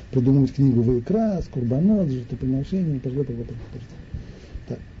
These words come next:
Лапшу вешать можно, это безусловно. Есть люди.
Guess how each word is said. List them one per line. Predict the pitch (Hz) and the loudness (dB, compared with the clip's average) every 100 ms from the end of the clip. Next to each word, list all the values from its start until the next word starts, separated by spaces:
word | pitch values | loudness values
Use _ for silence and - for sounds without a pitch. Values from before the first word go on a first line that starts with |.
| - | -2
Лапшу | 151 - 294 | -2 2 2
вешать | 277 247 | 2 2
можно, | 233 196 120 113 | 2 2 0 -2
это | 139 | 0
безусловно. | 156 185 180 110 104 135 143 262 - - - 208 | 2 0 0 -4 -4 -8 -10 -8 -10 -10 -6 0
Есть | 208 190 | 2 4
люди. | 202 175 | 4 2